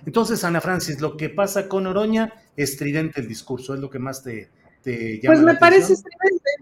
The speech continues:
Speaker 2: pues sí, entonces como que todo el tiempo grita, todo el tiempo es estridente. Claro, dice cosas muy tremendas y muy, o sea, y de pronto hay unos discursazos que te da una lección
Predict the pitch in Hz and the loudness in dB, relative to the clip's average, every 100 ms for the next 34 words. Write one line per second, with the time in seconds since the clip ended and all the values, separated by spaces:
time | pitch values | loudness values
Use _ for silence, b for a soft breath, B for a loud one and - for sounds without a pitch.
0 | _ 622 - 349 311 247 302 294 302 - | _ -18 0 2 2 -2 -4 -6 -8 -4
1 | 285 247 240 226 226 226 220 - - 277 | -2 0 2 2 2 2 0 0 0 2
2 | 294 294 277 262 254 269 - 226 233 247 | 0 -2 -4 -4 -4 -4 -4 -4 -2 -6
3 | 247 240 240 233 - 240 247 254 240 - | -6 -6 -6 -10 -14 -6 -4 -4 -6 -2
4 | 440 381 302 339 440 339 320 311 262 254 | 2 2 2 0 -2 -2 -2 -2 0 0
5 | 254 233 233 233 247 311 240 220 220 226 | -2 -2 -2 -2 0 0 0 -2 -2 -2
6 | 220 208 b b _ 202 214 240 240 262 | -2 -6 b b _ 2 2 0 0 2
7 | 285 269 254 208 - 190 180 220 - 311 | 2 2 -2 -6 -8 -10 -6 -6 -6 -10
8 | 208 - 180 180 196 233 262 262 226 - | -10 -4 -2 0 2 2 0 -2 -2 -6
9 | - 220 233 233 226 202 | -6 -4 -4 -4 -6 -10